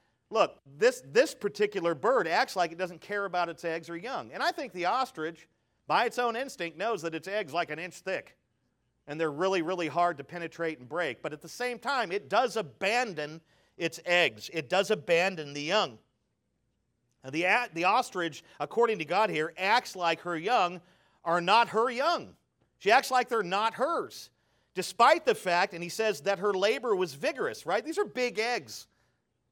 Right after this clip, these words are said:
Wouldn't be fun to, to deliver eggs the size of this. It would be horrible. And he's saying, God is literally saying, she acts like they're not even her young, although she went through all the travail to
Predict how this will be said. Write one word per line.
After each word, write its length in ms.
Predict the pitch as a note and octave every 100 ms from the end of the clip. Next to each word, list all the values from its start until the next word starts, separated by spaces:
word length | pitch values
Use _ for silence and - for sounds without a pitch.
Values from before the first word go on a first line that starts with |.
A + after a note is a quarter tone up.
| _
Wouldn't 200 | D#3 G3+
be 120 | A3 G#3
fun 440 | B3+ B3 E3 G#2+ _ _ _ _ _ _
to, 260 | E3 D#3 D#3
to 280 | - F3
deliver 560 | C#3+ E3 G3+ F3+ F#3 D#3 _ _ -
eggs 520 | F#3 F#3+ D3+ - - - _ _ _ D#3
the 120 | E3
size 420 | - F3+ F3 E3
of 160 | E3 D#3+
this. 260 | A#3 -
It 80 | D#3+
would 120 | E3
be 100 | F3+
horrible. 400 | D#3+ A#3+ A#3 D#3+
And 80 | D#3
he's 120 | A3
saying, 360 | - B3 A#3 E3 - -
God 180 | F#3 A3+
is 100 | F#3+
literally 360 | F#3 A#3+ G#3+ F#3+
saying, 340 | - A#3+ G#3+
she 220 | D#3+ G3+ -
acts 360 | A3+ D4+ -
like 340 | A3 G#3+ G#3 - _ _ -
they're 160 | F#3+
not 240 | F#3+ A3 A#3
even 240 | G3 F#3
her 220 | D#3+ G3+
young, 380 | F3+ G#3+ G#3+ F3
although 360 | F3 F#3 G3+ F#3+
she 180 | - F#3
went 300 | F3 G#3+ -
through 180 | F#3
all 220 | E3+ F3 D#3+
the 100 | D#3
travail 720 | - E3 C3+ F#3+ G3 D#3+ D3
to 240 | E3 D3+